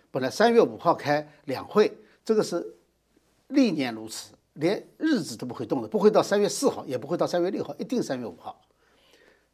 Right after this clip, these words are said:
呃，所以这个政治局常委会和政治局会议消失了，那就是只有可能两个问题。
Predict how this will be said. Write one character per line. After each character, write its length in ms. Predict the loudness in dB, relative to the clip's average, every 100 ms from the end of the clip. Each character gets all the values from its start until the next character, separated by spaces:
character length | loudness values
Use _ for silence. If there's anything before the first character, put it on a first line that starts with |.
| _
呃， 160 | 2 2
所 160 | 4 2
以 60 |
这 240 | 4 2 4
个 140 | 0
政 180 | 0 -2
治 80 | 0
局 100 | -4
常 220 | -2 0
委 140 | 0
会 200 | 0 -4
和 160 | -2 -4
政 220 | -2 -2
治 60 | -2
局 120 | -6
会 280 | -4 -6 -4
议 280 | -6 -8 -12 _ _ _ _ -20 -6
消 260 | 2 4
失 220 | 2 0
了， 240 | -2 -2 -8 _ _ _ -2
那 100 | 0
就 140 | 0
是 80 | -4 -6
只 120 | -4 -4
有 60 |
可 160 | -2 -2
能 100 | 0
两 240 | 0 -2
个 80 | -6
问 160 | -2 -2
题。 240 | -4 -18